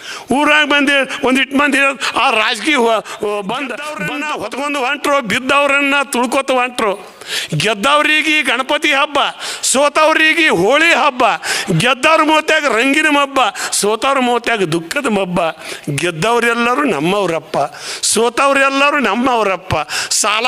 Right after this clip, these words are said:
ಕೊಟ್ಟವ್ರು ನಮ್ಮವ್ರಪ್ಪ, ಅವ್ರ ಹಿಂದೆ ಜೈ ಜೈ ಅಣ್ಣವ್ರು ನಮ್ಮವ್ರಪ್ಪ.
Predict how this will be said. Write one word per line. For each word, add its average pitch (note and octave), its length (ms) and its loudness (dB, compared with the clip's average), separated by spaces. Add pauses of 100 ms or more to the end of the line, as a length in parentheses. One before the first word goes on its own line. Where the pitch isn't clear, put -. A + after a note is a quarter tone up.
ಕೊಟ್ಟವ್ರು C#4+ 540 0
ನಮ್ಮವ್ರಪ್ಪ, B3+ 680 0 (380)
ಅವ್ರ B3+ 220 2
ಹಿಂದೆ C#4 260 2
ಜೈ G#3+ 240 2
ಜೈ C4+ 200 2
ಅಣ್ಣವ್ರು C#4 480 2
ನಮ್ಮವ್ರಪ್ಪ. A3+ 760 -2